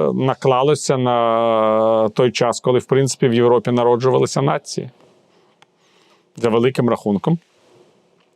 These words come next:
українці встигли на цей потяг, хоча б один з останніх його вагонів. І це був не люкс,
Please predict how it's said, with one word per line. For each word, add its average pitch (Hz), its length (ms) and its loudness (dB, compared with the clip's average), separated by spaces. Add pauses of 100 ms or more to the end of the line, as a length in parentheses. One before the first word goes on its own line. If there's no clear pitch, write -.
(120)
українці 120 520 0
встигли 110 480 0
на 104 140 0
цей 123 180 0
потяг, 107 400 -2
хоча 110 280 -2
б 101 40 0
один 107 280 0
з 98 280 2
останніх 113 680 -4
його 92 300 0 (260)
вагонів. 107 440 -2 (840)
І 165 80 0
це 147 200 -2
був 123 200 0
не 131 160 0
люкс, - 460 -2